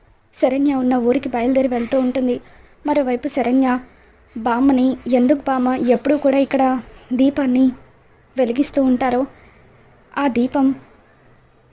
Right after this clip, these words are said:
ఎందుకు అంత పెద్దగా వెలుగుతుంది?" అని చెప్పి శరణ్య అడుగుతూ ఉంటే, "అది దీపం కాదమ్మా, అఖండ దీపం. చిన్నప్పుడు తప్పిపోయిన నా కూతురికి గుర్తుగా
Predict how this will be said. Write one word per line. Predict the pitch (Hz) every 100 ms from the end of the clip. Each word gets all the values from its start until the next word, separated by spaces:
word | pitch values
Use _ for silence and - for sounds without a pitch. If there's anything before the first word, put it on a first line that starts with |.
| -
ఎందుకు | 240 254 320 320 302 -
అంత | 240 247
పెద్దగా | 311 240 254 277
వెలుగుతుంది?" | 240 240 269 269 247 -
అని | 254 262
చెప్పి | 254 269
శరణ్య | 262 262 233 262
అడుగుతూ | 254 233 269
ఉంటే, | 247 240 254 -
"అది | 262 262
దీపం | 220 233 277
కాదమ్మా, | 262 240 247 247 240 254 -
అఖండ | 226 269 262
దీపం. | 262 247 262 254
చిన్నప్పుడు | 247 - - 285 285 - 262 262 - - - - - 254
తప్పిపోయిన | 233 285 262 262 262 - - - - - _ -
నా | 277
కూతురికి | 269 233 247 285 277 254
గుర్తుగా | 233 226 294 269